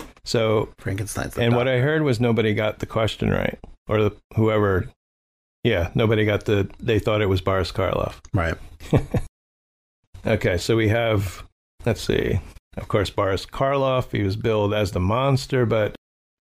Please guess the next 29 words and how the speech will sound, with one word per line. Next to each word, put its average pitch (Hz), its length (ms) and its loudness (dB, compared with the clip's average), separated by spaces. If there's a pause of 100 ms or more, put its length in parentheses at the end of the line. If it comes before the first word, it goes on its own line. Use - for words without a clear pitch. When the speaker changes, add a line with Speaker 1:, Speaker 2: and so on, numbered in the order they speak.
(300)
Speaker 1:
positive 131 680 2
that 98 340 0
it 113 160 2
was, 110 120 2
there 104 120 2
was 98 100 2
a 87 80 0
question - 480 -2
mark, - 380 -4 (100)
as, 98 480 -2 (280)
you 120 80 4
know, 90 180 2
it 98 80 -2
didn't 113 180 4
say 113 160 2
Boris 90 340 2
Karloff 58 500 0 (220)
Speaker 2:
Hmm. 110 220 2 (220)
Speaker 1:
in 104 80 4
the 98 160 2
opening 95 500 2 (460)
credits. - 520 -2 (140)
Edward, 120 420 2 (200)
Edward 131 420 4
Van 113 260 2
Sloan 117 400 0
as 110 120 2
Doctor 98 320 0
Waldman. 107 640 2